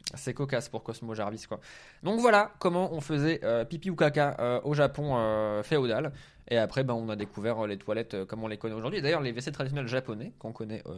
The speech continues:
aujourd'hui s'appellent les washik. Euh, je ne savais pas, mais ma-, ma-, maintenant, euh,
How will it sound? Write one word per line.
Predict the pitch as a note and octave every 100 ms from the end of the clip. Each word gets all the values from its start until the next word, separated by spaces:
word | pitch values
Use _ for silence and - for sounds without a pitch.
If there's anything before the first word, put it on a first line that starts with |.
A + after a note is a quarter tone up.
| -
aujourd'hui | G#2+ G#2+ G#2 D#3+ - - -
s'appellent | - - B2 A2+
les |
washik. | G2+ C3+ C#3 - - - - -
Euh, | G#2+ G#2 G2+ D#2+ D2+ C2 B1+ C2 G#2
je |
ne | G2+
savais | A2 -
pas, | F#2
mais | A#2+
ma-, | G2 -
ma-, | F#2 F2+ F#2+
maintenant, | - A#2+
euh, | G#2+